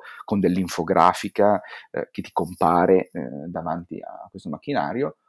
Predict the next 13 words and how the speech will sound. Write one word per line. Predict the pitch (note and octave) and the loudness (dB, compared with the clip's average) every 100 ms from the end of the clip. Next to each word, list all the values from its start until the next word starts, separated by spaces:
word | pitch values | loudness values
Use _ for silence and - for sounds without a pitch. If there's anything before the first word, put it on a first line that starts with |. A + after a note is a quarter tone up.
| _ | _
oppure | F#2 - G#2 | -8 0 0
nel | F#2 | 2
caso | A2 F#2+ F#2+ | 2 2 4
della | F#2 F2+ | 2 4
realtà | F2+ G2 | 2 2
virtuale | F#2 - A2 D2+ A2 | 0 2 6 8 6
posso | - - | 2 -6
addirittura | F2+ F#2+ - G#2 F#2+ | -4 -4 2 2 2
immergerti | A2 G2 A2 A2 G#2 G2 G#2+ | 0 6 8 6 4 -2 -2
in | F#2+ | -2
una | F#2 | -2
situazione | F#2 - A2 - G2+ G2 | -4 0 0 2 0 0
simulativa | - G2 G2+ A#2 G2+ G2 A2 | 0 -2 0 0 0 4 4